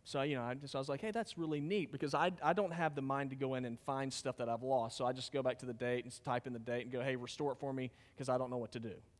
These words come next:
Now, I thought about that, and I thought, wouldn't it be cool if there was, like, a m-, uh, a Microsoft Me program for you? You know, like, whenever you screw up and do stupid things,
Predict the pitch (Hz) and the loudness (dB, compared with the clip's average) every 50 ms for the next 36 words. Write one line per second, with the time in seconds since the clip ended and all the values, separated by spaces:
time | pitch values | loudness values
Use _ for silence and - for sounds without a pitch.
0 | - - - - - - - - - - - - - - - - - - 156 156 | -20 -20 -20 -20 -20 -20 -20 -20 -20 -20 -20 -20 -20 -20 -20 -18 -6 0 4 4
1 | 160 190 - 240 247 254 220 175 - 160 143 147 151 - 165 151 - - 139 - | 4 6 6 6 8 8 8 6 6 4 4 2 4 6 4 4 4 2 -4 -10
2 | - 196 180 226 311 330 294 233 190 147 - - - 160 147 151 165 180 196 202 | -6 -2 0 0 2 2 2 0 0 -2 -2 -2 -2 0 2 2 2 2 0 -2
3 | 196 175 - - - - - - - - - - - - - - _ _ - - | -2 -6 -10 -18 -20 -20 -20 -20 -20 -20 -20 -20 -20 -20 -20 -20 _ _ -16 -2
4 | - 160 160 156 - 180 190 190 185 175 160 165 160 151 151 151 - - 151 147 | 2 2 2 4 4 4 6 6 4 2 2 4 4 4 4 4 2 2 2 2
5 | 147 147 147 - - - - 156 151 139 135 135 139 - - 156 - - 151 156 | 2 0 -2 -6 -8 -6 -2 2 4 4 4 4 2 -2 -6 -10 -10 -6 -2 2
6 | 156 156 165 - - 160 - - 175 160 156 156 - - 147 151 156 156 151 - | 2 2 2 2 0 -2 -2 0 2 4 2 2 0 0 -2 0 0 0 -2 -2
7 | 175 160 156 156 156 156 156 156 156 151 139 - - - - - 127 131 139 151 | -2 -2 0 0 0 -2 0 -2 -2 -4 -8 -12 -18 -16 -10 -6 -4 -2 0 0
8 | 180 165 - - - - - - - - - _ _ _ _ - - - - - | -2 -4 -8 -18 -20 -20 -20 -20 -20 -20 -20 _ _ _ _ -20 -20 -20 -20 -20
9 | _ _ - - - - - - - - - - - - - - - 165 180 175 | _ _ -20 -20 -20 -20 -20 -20 -20 -20 -20 -20 -20 -20 -20 -6 0 2 4 6
10 | 165 165 156 - 170 170 165 165 165 160 156 160 156 - - - 180 165 160 160 | 6 6 6 4 4 4 4 4 2 2 -2 -2 -4 -6 -4 -2 0 2 4 4
11 | 160 160 156 156 147 151 147 - - - 170 160 151 151 156 - 151 151 156 160 | 4 2 2 0 -2 -2 -4 -4 -4 -2 -2 -2 -2 -4 -4 -2 -2 -2 -2 -2
12 | 165 160 - - - - | -6 -8 -10 -14 -14 -16